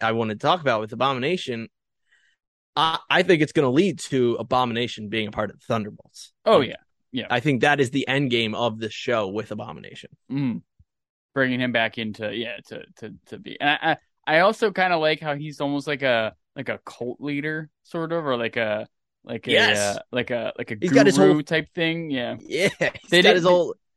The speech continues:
Speaker 2: they didn't show it in the episode, but I know in the trailer there's, like, his, like, seven groupies or whatever. They're all wearing, like,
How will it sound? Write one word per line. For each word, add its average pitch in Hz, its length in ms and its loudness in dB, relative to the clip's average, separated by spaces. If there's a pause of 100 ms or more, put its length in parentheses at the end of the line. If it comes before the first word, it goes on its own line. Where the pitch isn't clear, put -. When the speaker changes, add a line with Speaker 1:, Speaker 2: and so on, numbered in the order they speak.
(280)
Speaker 2:
they 170 80 4
didn't 226 160 2
show 208 260 6
it 202 80 6
in 175 120 2
the 147 120 6
episode, 147 400 0
but 123 80 -4
I 131 80 2
know 156 160 0
in 156 60 -2
the 135 80 -4
trailer 151 600 0
there's, 120 240 -4
like, 123 300 -4
his, 131 420 0
like, - 320 -10 (280)
seven 127 600 0
groupies 139 640 -4
or 151 80 -2
whatever. 151 360 2
They're 131 180 0
all 131 160 2
wearing, 127 240 0
like, 120 240 -6